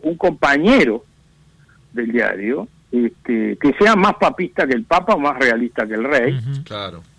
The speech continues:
Speaker 1: Y anuncie que va a pasar algo y, y plantee que el dibujo no debe salir, ¿no? Pero cuando uno analiza quién lo hace, no estamos frente a Homero Alcina Tevené, o Rodríguez
Speaker 2: Claro.
Speaker 1: Monegal, o Abondanza. Estemos con un estúpido de turno que está ahí, que no sé, no tiene claro para qué está.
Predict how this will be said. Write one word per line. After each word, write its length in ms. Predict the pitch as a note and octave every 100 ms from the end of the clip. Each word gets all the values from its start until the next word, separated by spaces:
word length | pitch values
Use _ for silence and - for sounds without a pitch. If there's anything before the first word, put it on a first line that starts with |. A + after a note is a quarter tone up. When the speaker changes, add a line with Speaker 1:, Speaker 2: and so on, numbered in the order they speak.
| _
Speaker 1:
Y 160 | C3 C#3
anuncie 600 | - D#3 F#3+ C4+ A3 F3+
que 120 | C#3+ D#3
va 80 |
a 80 | F#3
pasar 340 | E3 C#3 C#3 C#3+
algo 460 | D#3+ G3+ C4 C4
y, 220 | - B2+ B2
y 240 | B2 A#2
plantee 540 | - C#3 C3+ E3 G#3 G3+
que 80 |
el 120 | C#3 A#2+
dibujo 360 | B2+ D#3 D#3+
no 120 | B2+ A#2
debe 200 | A2+ G#2
salir, 340 | - A2+ D3+ - -
¿no? 100 | G#2 _ _ _ _ _ _ _
Pero 140 | - C#3+
cuando 240 | G3+ G#3+
uno 140 | C#4 B3
analiza 500 | F#3 F3+ G#3 - D#3
quién 260 | - G3+ F#3
lo 180 | C#3+ A2+
hace, 260 | A2 - E3
no 140 | A#3
estamos 420 | - G#3 F#3+ A#2+
frente 300 | - A2+ G#2+
a 40 | A2
Homero 240 | A#2 A#2
Alcina 320 | G#2+ - A2+ A2
Tevené, 920 | G#2+ G#2 G#2 C3+ D3+ D3 C3+ A#2+ G#2 - -
o 80 | -
Rodríguez 320 | G2+ A2+ B2
Speaker 2:
Claro. 140 | A#2
Speaker 1:
Monegal, 840 | G2+ G2 G2+ C3+ D3+ C#3 A#2+ G#2 F#2+ _ _ _ - - -
o 240 | A#2 A2 G#2
Abondanza. 720 | G#2 G#2 C3 G3 C#3+ G#2 A2
Estemos 320 | - C4 D#3+
con 160 | B2+ D#3
un 120 | D3
estúpido 480 | - D#3+ C#3 A#2+ G#2+
de 60 | G#2
turno 420 | F3 D#3 A2 G2+
que 100 | G#2+
está 220 | - C#3+
ahí, 200 | B2 B2+
que 100 | G3+
no 140 | D#3+ -
sé, 120 | F3+
no 100 | E3+
tiene 240 | G#3 E3+
claro 220 | A2 D#3 D#3+
para 140 | G#2+
qué 60 | G2+
está. 420 | - E3 C3 F#2+